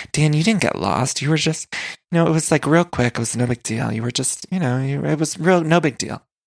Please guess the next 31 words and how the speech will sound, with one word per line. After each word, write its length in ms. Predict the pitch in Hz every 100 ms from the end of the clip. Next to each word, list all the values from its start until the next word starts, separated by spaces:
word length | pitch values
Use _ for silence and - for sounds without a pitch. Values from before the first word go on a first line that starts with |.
| -
And 100 | 139
I'm 100 | 156
like, 160 | 151 131
"Mom, 340 | 147 170 139
I 100 | 120
was 200 | 131 123
lost 340 | 123 139 143 -
for 240 | - 113 - -
four 280 | 165 190 196
hours. 560 | 123 120 80 71 - - - _ _ -
I 80 | 160
was 180 | 160
four 220 | - 185 196
or 40 |
five 240 | 180 160
years 140 | 139 135
old. 120 | 127
I 60 | 110
was 100 | 113
lost 180 | 110
for 120 | - 113
four 480 | - 156 160 170 -
hours. 560 | 120 104 50 50 - - _ _ _ _ _
And 140 | 127 139
you 100 | 147
guys 220 | 160 147
didn't 200 | 156 139
find 160 | 151
me." 120 | 147 -
And 220 | 131 135 -
meanwhile, 520 | 196 233 143 120